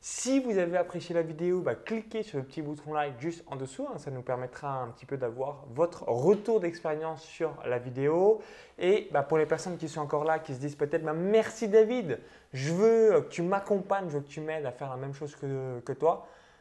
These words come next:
tu as un, bah, un programme sur, euh, le sujet. Alors,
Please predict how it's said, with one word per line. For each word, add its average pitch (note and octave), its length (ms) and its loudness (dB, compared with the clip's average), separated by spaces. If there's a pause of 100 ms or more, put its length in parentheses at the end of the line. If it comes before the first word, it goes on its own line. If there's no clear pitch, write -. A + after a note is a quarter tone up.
(140)
tu - 180 -2
as D3 60 4
un, C3+ 480 0
bah, G#2+ 100 -2
un A2 80 -2
programme G3+ 400 -6
sur, D3+ 480 -4
euh, A#2+ 200 0
le C#3 180 -4
sujet. D#3 580 0
Alors, A#2 380 0